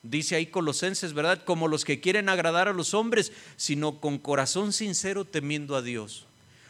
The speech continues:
Porque somos cristianos, obedecemos en el trabajo las indicaciones que, que se den en el trabajo.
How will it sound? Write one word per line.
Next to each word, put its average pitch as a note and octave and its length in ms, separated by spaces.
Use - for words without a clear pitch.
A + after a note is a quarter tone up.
Porque D3+ 360
somos B3+ 400
cristianos, B3+ 920
obedecemos F#3+ 1160
en C#3+ 180
el C3+ 140
trabajo D3 580
las C3 340
indicaciones C3+ 720
que, A#2+ 260
que B2 140
se B2 160
den C3 160
en C3 120
el A#2+ 120
trabajo. G2+ 400